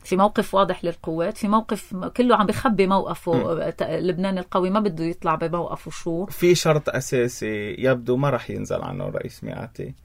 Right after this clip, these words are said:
Speaker 2: هو اللي بلشه سعد الحريري، إنه لا يمكن أنا أعطي رئيس الجمهورية تلت،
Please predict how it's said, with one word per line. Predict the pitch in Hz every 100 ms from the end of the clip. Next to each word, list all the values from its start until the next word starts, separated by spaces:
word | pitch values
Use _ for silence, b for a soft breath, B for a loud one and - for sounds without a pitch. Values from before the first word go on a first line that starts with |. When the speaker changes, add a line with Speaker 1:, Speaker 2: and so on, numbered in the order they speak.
| b b -
Speaker 2:
هو | 160 170
اللي | 147
بلشه | 131 117 101 - 110
سعد | - - 139
الحريري، | - 104 107 101 - 151 b b b b b b b 123
إنه | 135 143
لا | 175
يمكن | 180 165 123 - 113
أنا | 113 117
أعطي | 101 113 113 -
رئيس | 104 95 110
الجمهورية | 104 107 107 113 107 107 104 -
تلت، | 110 107 -